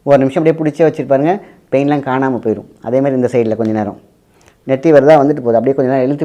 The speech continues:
பிடிக்க போறீங்க. அவ்வளோதான். இந்த மாதிரி சும்மா just இப்படி பிடிச்சிடுங்க. அவ்வளோதான். இங்க இருக்கக்கூடிய பெயின் இது எல்லாத்தையும் சரி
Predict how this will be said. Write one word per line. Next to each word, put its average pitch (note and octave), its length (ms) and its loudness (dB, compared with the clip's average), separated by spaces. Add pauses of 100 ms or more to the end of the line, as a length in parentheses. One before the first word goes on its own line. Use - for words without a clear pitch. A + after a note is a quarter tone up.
பிடிக்க B2 180 -4
போறீங்க. G#2+ 280 -4
அவ்வளோதான். A2 300 0 (540)
இந்த B2 180 -2
மாதிரி D3+ 220 0
சும்மா C#3+ 220 -6
just C3+ 220 -2
இப்படி C3 180 -4
பிடிச்சிடுங்க. C3 360 -6 (1080)
அவ்வளோதான். A#2+ 320 0
இங்க B2+ 160 -4
இருக்கக்கூடிய B2+ 340 -2 (140)
பெயின் B2+ 200 -2 (120)
இது A#2+ 160 -2
எல்லாத்தையும் D#3+ 680 0
சரி B2+ 120 -2